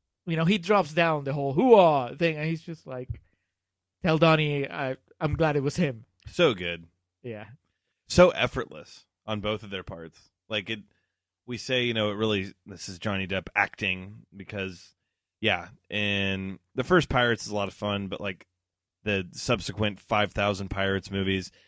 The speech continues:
Speaker 2: Dark Shadows, The Lone Ranger.
Speaker 1: Any, any movie, really. I can't think of anything post, uh, Pirates of the Caribbean where he's playing just a normal guy.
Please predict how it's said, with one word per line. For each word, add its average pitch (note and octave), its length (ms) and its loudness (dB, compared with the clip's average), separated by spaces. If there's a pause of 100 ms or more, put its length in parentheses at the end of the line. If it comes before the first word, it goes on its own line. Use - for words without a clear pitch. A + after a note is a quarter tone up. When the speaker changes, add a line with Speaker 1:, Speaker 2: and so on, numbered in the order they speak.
(280)
Speaker 2:
Dark G#2+ 200 2
Shadows, F#2+ 880 0 (560)
The G2 100 -8
Lone G#2 300 2
Ranger. F#2+ 920 -2 (220)
Speaker 1:
Any, C#4 300 -2
any C4+ 180 0
movie, F#3 280 4
really. F3+ 220 4
I F3+ 120 0
can't G#3+ 340 -4
think G#3 160 0
of E3 140 2
anything E3+ 480 0
post, D3 640 2 (100)
uh, A#2+ 400 -4 (720)
Pirates E3 240 4
of D3+ 40 -2
the D3 60 0
Caribbean D3 500 0
where D3 200 0
he's C#3 460 -4 (400)
playing E3 260 2
just C#3+ 180 -4
a D3+ 40 -2
normal C#3+ 340 2
guy. A#2+ 420 -2